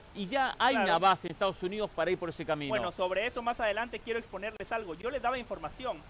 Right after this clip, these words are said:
Speaker 2: A la hora de opinar, yo estoy de acuerdo con ustedes, ¿eh? El modelo M L S es sólido, es estructurado y por eso a los americanos les va como les va, porque pueden encontrar obstáculos, pero nunca,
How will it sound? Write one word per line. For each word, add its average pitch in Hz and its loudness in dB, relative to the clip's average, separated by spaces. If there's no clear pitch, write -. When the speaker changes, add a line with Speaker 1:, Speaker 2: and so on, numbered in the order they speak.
Speaker 2:
A 165 -4
la 175 4
hora 269 4
de 240 4
opinar, 277 2
yo 311 -4
estoy 330 -2
de 311 6
acuerdo 320 6
con 220 -6
ustedes, 285 4
¿eh? 277 6
El 214 -2
modelo 247 4
M 262 0
L 240 2
S 269 -2
es 240 -4
sólido, 262 0
es 226 -4
estructurado 220 2
y 202 -10
por 202 -4
eso 277 -4
a 180 -4
los 208 -6
americanos 202 -6
les 202 -6
va 262 0
como 233 -6
les 170 -6
va, 262 2
porque 196 -6
pueden 269 -2
encontrar 220 -4
obstáculos, 254 -4
pero 185 -2
nunca, 285 -2